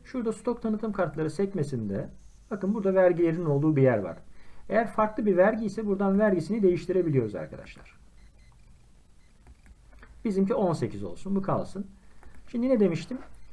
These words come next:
Kod isim, vergi ve birim.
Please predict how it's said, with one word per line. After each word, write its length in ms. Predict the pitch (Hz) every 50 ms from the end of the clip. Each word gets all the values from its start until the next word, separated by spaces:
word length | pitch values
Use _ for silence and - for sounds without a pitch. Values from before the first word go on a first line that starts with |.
| - -
Kod 200 | - - 226 220
isim, 340 | - 196 - - 233 262 370 - - - - - - - - - - - - - - - - - - - - - - _ _ -
vergi 360 | 165 175 185 190 190 196 247
ve 220 | 247 254 254 262 - -
birim. 340 | - 147 175 160 135 104 -